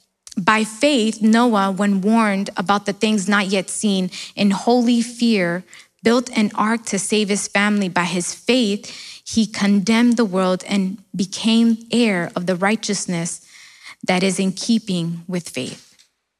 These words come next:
See, Noah is a great example for us and an encouragement to keep on working, even in the face of difficult times.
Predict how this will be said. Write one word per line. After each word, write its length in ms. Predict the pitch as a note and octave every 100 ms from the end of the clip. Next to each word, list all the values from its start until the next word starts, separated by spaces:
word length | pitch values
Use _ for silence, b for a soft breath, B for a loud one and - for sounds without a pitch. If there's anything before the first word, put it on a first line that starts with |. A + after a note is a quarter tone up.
| _ _ _ _ _ _ _
See, 200 | - -
Noah 580 | B3+ B3 D#4+ F#4+ F#4+ E4 -
is 160 | - B3
a 80 | A#3+
great 460 | F#3 - E4 F4
example 760 | D#4+ G#3+ G#3 C4 C#4 F#3 E3+ E3+ B B B
for 240 | - G#3+
us 440 | F3 E3 - - - _ _ _ _ _ _ _ _ _ _ _ _ _ _ _ _ -
and 100 | C4+
an 140 | C4+
encouragement 800 | C#4 C4 - D#4+ F4+ E4 - A#3
to 100 | C4
keep 260 | - D4 D4+
on 280 | C#4 A3+ G#3+
working, 840 | C4+ D#4+ - A#3+ G3 F3+ F3+ F3 B B B B
even 280 | C#4 D4 D#4
in 120 | C4
the 80 | G#3+
face 420 | - C#4 D#4 -
of 160 | A3 F#3
difficult 460 | G3 F3+ F3 -
times. 540 | - C#3+ - - -